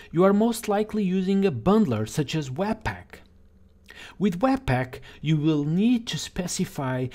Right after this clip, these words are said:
the public path of your assets. And for that, you can use the asset U R L environment variable.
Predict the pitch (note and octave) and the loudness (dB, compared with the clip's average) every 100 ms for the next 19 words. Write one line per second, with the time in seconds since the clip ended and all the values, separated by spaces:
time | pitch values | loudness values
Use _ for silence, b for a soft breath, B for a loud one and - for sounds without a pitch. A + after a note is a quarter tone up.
0 | B - C#3 - - G#3+ A#3 A3+ - - | B -2 -2 0 0 2 0 -4 -6 -4
1 | - D#3 B2 A2 - b - B2+ - A#2+ | 0 0 0 -4 -8 b -6 -4 -2 -6
2 | - G#2+ G2+ - G2 - - - - - | -6 -12 -12 -12 -16 -18 -20 -20 -20 -20
3 | - - B B B B2 - B2 A2 A2 | -20 -20 B B B -2 2 0 0 -2
4 | E3 - B B D3 C#3+ D#3+ D#3+ D#3 C3 | -4 -6 B B -6 -2 0 2 0 -2
5 | D#3+ - F#3+ G#3 B3+ A#3 F3+ G3 F3 D3 | -6 -4 -6 -2 -4 -4 0 2 2 2
6 | E3 C#3 A2+ A#2 B B - B2 A2 C#3+ | 2 0 -2 -6 B B -2 0 0 0
7 | E3 D#3 D#3 - G#2 A#2 G#2+ F#2+ - | 2 2 0 -4 -2 0 0 -6 -14